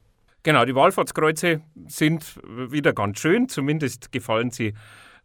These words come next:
ja, uns, und wir machen es uns da auch nicht immer leicht, auch bei der Vorauswahl. Also wir haben unterschiedliche Vorschläge und in diesem Jahr, äh, vorab wieder wird's, äh, die Info vorab, äh, es wird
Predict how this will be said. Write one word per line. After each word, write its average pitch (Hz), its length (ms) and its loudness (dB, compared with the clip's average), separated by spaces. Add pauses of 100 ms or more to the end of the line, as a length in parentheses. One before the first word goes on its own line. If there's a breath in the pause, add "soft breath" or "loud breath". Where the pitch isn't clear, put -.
ja, 104 280 2
uns, - 540 0
und 139 500 -6
wir 127 120 -4
machen 135 240 -2
es 131 100 -4
uns 139 160 -6
da 120 140 -2
auch 110 40 0
nicht 127 180 -6
immer 120 180 -6
leicht, 123 360 0
auch 113 60 -8
bei 113 140 0
der 110 80 -2
Vorauswahl. 151 800 -2
Also 110 320 -8
wir 110 160 -8
haben 110 180 -8
unterschiedliche 107 640 -10
Vorschläge 143 640 -6 (380 soft breath)
und 127 240 -4
in 110 180 -8
diesem 156 360 -6
Jahr, 127 340 0 (420 loud breath)
äh, 110 360 0 (120)
vorab 120 460 -2
wieder 135 300 0 (360 loud breath)
wird's, 120 500 -4 (140)
äh, 104 300 -2 (120)
die 110 140 -8
Info 135 220 -4
vorab, 107 380 -2 (320)
äh, 110 260 -2
es 107 240 -12
wird 131 440 -4